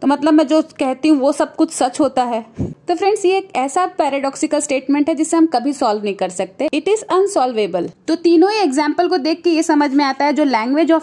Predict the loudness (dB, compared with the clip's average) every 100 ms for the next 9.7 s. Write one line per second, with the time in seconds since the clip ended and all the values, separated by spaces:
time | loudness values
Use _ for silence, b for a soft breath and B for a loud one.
0 | 0 -2 0 0 0 -2 -4 -4 -4 -2
1 | 0 0 -2 -2 -2 0 -2 -2 -2 -2
2 | -4 -4 -4 -4 -4 -4 B B -14 -2
3 | 0 0 2 2 2 0 -2 -4 -2 2
4 | 0 -2 -8 -12 -12 -8 -2 -2 0 2
5 | 2 2 0 2 2 2 0 -2 -4 -4
6 | -8 -6 0 0 0 -2 -2 -6 -6 -6
7 | -4 -2 -2 -2 -4 -4 -8 _ -6 -4
8 | -2 -2 0 0 0 0 0 -2 -4 -2
9 | 0 0 -4 B B -2 -2